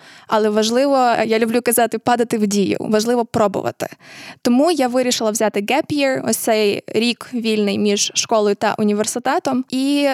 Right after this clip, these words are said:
е, спробувати попрацювати, спробувати себе в різних напрямках. Тому одного прекрасного вечора я погуглила волонтерство в Луцьку, і я знайшла молодіжний центр Волині.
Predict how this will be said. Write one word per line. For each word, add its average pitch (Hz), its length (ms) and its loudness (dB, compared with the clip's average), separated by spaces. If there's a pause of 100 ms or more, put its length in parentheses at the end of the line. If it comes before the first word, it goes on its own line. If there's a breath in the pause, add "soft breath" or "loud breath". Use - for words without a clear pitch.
(140)
е, 226 160 0
спробувати 226 500 -2
попрацювати, 285 640 -2
спробувати 233 760 -2
себе 226 240 -2
в 226 80 -2
різних 226 340 0
напрямках. - 760 -2
Тому 285 300 4
одного 254 360 2
прекрасного 233 640 0
вечора 254 440 2
я 220 320 2
погуглила 214 840 0
волонтерство 226 800 0
в 196 60 0
Луцьку, 277 540 0 (180)
і 240 260 -2
я 233 400 0
знайшла 247 400 0
молодіжний 226 440 2
центр 208 280 2
Волині. 196 460 0